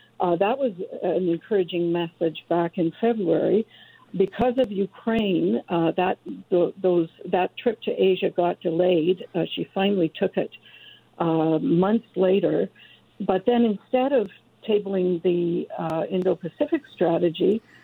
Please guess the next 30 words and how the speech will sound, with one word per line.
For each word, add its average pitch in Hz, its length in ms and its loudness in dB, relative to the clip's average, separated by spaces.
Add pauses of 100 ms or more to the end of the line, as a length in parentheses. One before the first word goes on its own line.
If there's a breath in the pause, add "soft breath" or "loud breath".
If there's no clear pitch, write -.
(320 soft breath)
um, 196 440 0 (120)
nothing 214 500 2
happened, 190 500 -2
and 170 160 4
it 160 220 0
seems 196 160 0 (120)
to 202 60 0
be 185 160 4
delayed 180 540 2
now 180 480 2 (240)
till 170 320 0
sometime 196 380 2
in 175 80 4
the 170 80 2
fall. 175 480 -2 (480 loud breath)
Uh, 170 160 0
there's 170 240 2
an 170 140 4
Indo-Pacific 180 760 0
advisory 180 640 0
group 202 360 -2
that's 180 260 -2
been, 175 340 0 (520 soft breath)
been, 170 440 0 (200)
uh, 170 440 0
announced. 180 500 2 (400 loud breath)
My 196 280 2
concern 214 460 2
is 175 180 0
that 170 200 2